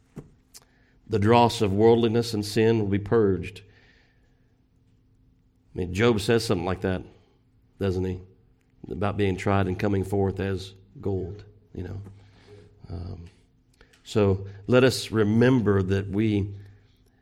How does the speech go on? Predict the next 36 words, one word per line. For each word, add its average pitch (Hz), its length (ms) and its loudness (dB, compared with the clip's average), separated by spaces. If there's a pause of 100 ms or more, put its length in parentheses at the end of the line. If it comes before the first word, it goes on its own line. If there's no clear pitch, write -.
(380)
in 104 100 -2
experiencing 110 680 0
these 101 160 -2
trials, 120 400 -4
the 98 100 -6
Lord's 95 280 -2
with 110 180 -4
us. - 480 -10 (1000)
Uh, 90 120 -8
we 107 200 0
don't 110 200 2
go 117 160 2
through 117 180 0
things 101 260 -2
that 98 80 -2
are 98 60 0
uncommon, 98 720 -2 (400)
you 101 120 -4
know, 92 60 0
that - 260 -6
other 131 240 0
men 92 280 0
go 95 160 0
through 95 240 -2
similar 117 380 -2
things 92 320 -4
that - 100 -8
we 87 140 -6
go 85 160 -4
through, 87 340 -10 (560)
but 98 140 -4
the 98 80 -4
Lord's 107 260 -4
not 101 160 -6
with - 220 -8
them. - 240 -12